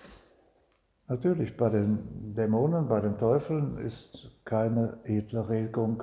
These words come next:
zu finden. Man muss sie bekämpfen und man muss auch keine Rücksicht nehmen,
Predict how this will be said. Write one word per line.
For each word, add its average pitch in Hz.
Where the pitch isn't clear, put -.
zu 131
finden. 202
Man 107
muss 110
sie 120
bekämpfen 156
und 135
man 117
muss 120
auch 117
keine 123
Rücksicht 147
nehmen, 156